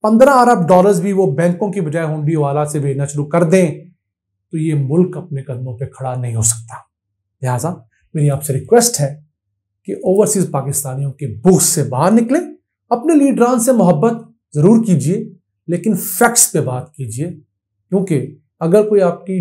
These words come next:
डायरेक्ट हेल्प नहीं भी कर रहा और इनडायरेक्ट कर रहा है तो उसे भी ऑनर दीजिए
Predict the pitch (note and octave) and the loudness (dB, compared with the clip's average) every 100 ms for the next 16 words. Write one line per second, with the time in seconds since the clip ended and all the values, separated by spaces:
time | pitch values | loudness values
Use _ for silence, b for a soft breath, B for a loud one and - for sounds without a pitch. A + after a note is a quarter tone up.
0 | C#3 C#3+ D3 D#3 - D3+ D3 C#3+ A3 A3 | -4 -4 -6 -6 -8 -10 -6 -2 2 2
1 | A3+ C#3+ A#2 A#2+ - _ _ _ _ - | 0 -2 -2 -10 -14 _ _ _ _ -10
2 | E3 - - D4+ D4 B3+ A#3+ - D#3 B2+ | -10 -6 0 4 4 4 0 -4 -4 -4
3 | - - _ _ _ - - C4 - D4+ | -6 -10 _ _ _ -18 -8 0 4 6
4 | C4+ D3+ D3+ - - D#3+ D3+ D3 A2+ A2 | 6 4 -2 -8 -6 -4 0 0 -2 -10
5 | A2 - - | -6 -8 -8